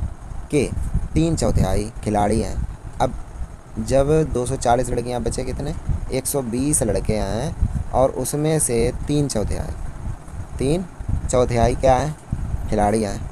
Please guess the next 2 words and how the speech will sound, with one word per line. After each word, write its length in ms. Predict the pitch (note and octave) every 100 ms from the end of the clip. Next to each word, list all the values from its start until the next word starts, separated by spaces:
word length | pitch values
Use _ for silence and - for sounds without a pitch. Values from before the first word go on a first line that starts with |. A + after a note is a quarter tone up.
| - - - - - - - - - - - - - - - - - - - - - - - - - - - - - - - - - - -
तो 120 | C#3+
हमारे 360 | A#2+ A#2+ C#3